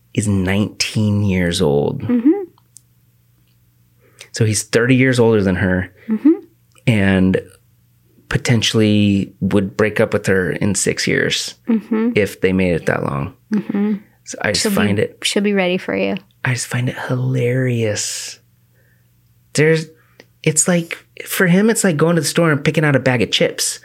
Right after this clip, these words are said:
Speaker 2: Mm-hmm.
Speaker 1: Like, he can have anything he wants.
Speaker 2: Mm-hmm.
Speaker 1: Why? He, I guess twenty-five <laughs> is the
Speaker 2: That's the limit.
Speaker 1: Or I, I was reading comments the other day where they said, um, maybe he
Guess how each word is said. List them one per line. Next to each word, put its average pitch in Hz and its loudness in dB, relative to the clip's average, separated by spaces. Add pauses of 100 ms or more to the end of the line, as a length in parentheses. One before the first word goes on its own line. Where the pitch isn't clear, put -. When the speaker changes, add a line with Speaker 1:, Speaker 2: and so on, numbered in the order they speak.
Speaker 2:
Mm-hmm. 247 2
Speaker 1:
Like, 165 6
he 190 6
can 196 6
have 180 2
anything 170 2
he 117 2
wants. 165 0
Speaker 2:
Mm-hmm. 262 4 (540)
Speaker 1:
Why? 160 2 (960)
He, 139 2
I 135 0
guess 151 -2 (100)
twenty-five 165 0
<laughs> 151 -2
is - -2 (460)
the 392 0
Speaker 2:
That's 185 4
the 254 4
limit. 269 4 (180)
Speaker 1:
Or 165 2 (280)
I, 135 0
I 135 2
was 127 2
reading 117 0
comments 113 -2
the 120 0
other 113 2
day 107 2
where 107 0
they 92 0
said, - -6
um, - -6 (1400)
maybe 113 0
he 104 -2